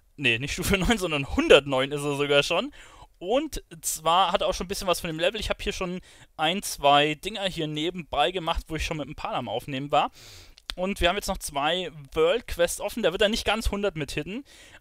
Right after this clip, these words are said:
Aber ich denke mal, es dürfte einen guten, guten Boost nochmal bringen. Und ich hab blöderweise, wie ihr gerade hier seht, den War-Mode an, an. Und ich weiß nicht, ob's euch auch so geht, aber immer, wenn ich den War-Mode anhab, seh ich nur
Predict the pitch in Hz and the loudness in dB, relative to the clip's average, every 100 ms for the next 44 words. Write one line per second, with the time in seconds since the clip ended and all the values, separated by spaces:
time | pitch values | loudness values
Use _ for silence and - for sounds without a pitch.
0 | _ 170 165 170 160 147 156 156 160 147 | _ 0 4 6 4 2 -6 -8 -2 4
1 | 143 143 147 - 170 - 370 - 254 202 | 6 6 0 -10 -18 -8 -6 -4 -6 -6
2 | 160 151 - 190 151 180 208 151 139 139 | -8 -10 -8 -8 -8 -6 -6 -4 -4 -4
3 | 156 208 151 - - 151 - - 196 254 | -6 -6 -6 -8 -14 -12 -12 -4 2 4
4 | 175 156 175 160 156 160 156 147 147 147 | 6 4 4 -2 -2 0 4 2 2 -4
5 | 147 156 147 143 165 147 127 135 - - | -4 -4 0 2 4 2 0 -4 -8 -12
6 | - - - 147 247 - - - 190 - | -20 -16 -2 0 -2 -12 -20 -10 -10 -10
7 | 180 - 233 277 226 180 170 180 170 185 | -8 -2 0 0 -4 -6 -6 -4 0 0
8 | - 143 143 170 160 - 247 175 170 233 | 0 -4 -4 -4 -4 -2 0 0 0 -2
9 | - - 165 - 165 165 196 143 143 151 | -10 -10 -6 -4 2 2 2 0 -4 -4
10 | 208 - - 151 160 - 190 - 165 214 | -6 -8 -18 -10 -10 -8 -8 -4 -2 -2
11 | 302 | -2